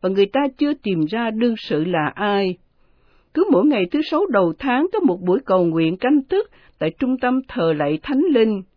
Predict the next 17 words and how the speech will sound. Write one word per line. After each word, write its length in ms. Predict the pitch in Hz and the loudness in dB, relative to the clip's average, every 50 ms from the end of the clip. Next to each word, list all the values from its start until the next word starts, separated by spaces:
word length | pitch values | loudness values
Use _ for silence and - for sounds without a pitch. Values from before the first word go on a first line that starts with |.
| _ _ _ _ _ _ _ - | _ _ _ _ _ _ _ 0
Nhưng 340 | 240 254 285 320 302 262 269 - | 4 6 6 6 6 4 2 -4
hôm 280 | - - 294 285 269 | -2 0 2 4 4
mùng 160 | 226 180 170 | 2 2 2
một 240 | 170 165 160 165 - | 2 2 2 0 -2
tháng 120 | - 285 330 392 | -4 -2 0 0
mười 120 | 285 175 | 0 0
một 300 | 165 170 165 160 165 _ | 2 2 0 0 0 _
vừa 220 | - 190 180 170 160 - - | -2 0 2 2 0 -2 -2
qua, 380 | - 226 226 226 226 220 214 226 _ _ _ _ _ - - | -4 -2 -2 -2 -2 -4 -6 -8 _ _ _ _ _ -8 -2
số 160 | 302 277 294 415 440 339 | 0 0 2 0 0 2
người 260 | 247 202 196 190 185 | 4 4 4 4 4
đến 160 | 185 214 320 349 392 - | 4 2 2 2 0 -4
tham 260 | - - 311 302 294 | -8 -6 0 0 0
dự 160 | 277 185 165 | 2 2 0
quá 300 | 165 - - 226 254 330 359 349 | -2 -2 -2 -2 -2 -2 -2 -2
đông 220 | 277 269 277 247 | 0 0 0 0
đảo, 400 | 214 175 165 160 160 175 220 285 | 0 -2 0 0 0 0 0 -2